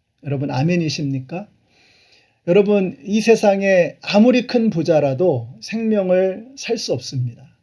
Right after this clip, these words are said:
영생을 살 수 없어요. 오직 예수 그리스도의 보혈만이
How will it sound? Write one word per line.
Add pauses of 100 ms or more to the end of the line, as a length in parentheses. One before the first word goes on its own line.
영생을
살
수
없어요. (100)
오직 (480)
예수
그리스도의
보혈만이